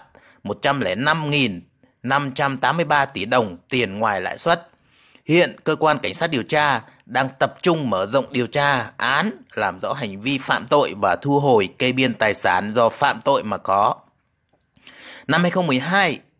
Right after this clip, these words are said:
ông Nguyễn Ngọc Sự, Phó Tổng Giám đốc Tập đoàn Dầu khí Việt Nam P V N được Thủ tướng Chính phủ Nguyễn Xuân Phúc ký quyết định điều động giữ chức Chủ tịch Hội đồng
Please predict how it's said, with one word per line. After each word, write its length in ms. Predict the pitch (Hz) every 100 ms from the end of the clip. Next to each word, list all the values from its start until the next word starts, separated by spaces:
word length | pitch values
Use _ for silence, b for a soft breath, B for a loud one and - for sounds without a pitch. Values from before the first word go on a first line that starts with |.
| -
ông 160 | 139
Nguyễn 180 | 110 135
Ngọc 140 | 160 -
Sự, 320 | 190 175 - _ _ _
Phó 200 | - 123
Tổng 260 | 170 117 90
Giám 120 | 131
đốc 240 | 147 226 - _ _ -
Tập 200 | - -
đoàn 280 | 117 113 104
Dầu 180 | 104 98
khí 240 | - 120
Việt 220 | 147 107
Nam 240 | 127 131 123
P 60 |
V 200 | 139 135 139 135 151
N 100 | 135 B B B
được 320 | - 139 131 -
Thủ 220 | - 101 104
tướng 240 | 143 170 220
Chính 140 | 180
phủ 300 | 190 113 90
Nguyễn 200 | 101 127
Xuân 140 | 175 180
Phúc 400 | 233 254 - _ _
ký 260 | 165 180 349
quyết 80 | 339
định 140 | 196 160 - _ _
điều 280 | 156 147 135
động 280 | 135 147 - _
giữ 240 | - 123 156
chức 120 | - 196 _ _
Chủ 100 | 107
tịch 180 | 104 -
Hội 160 | - 92
đồng 280 | 120 110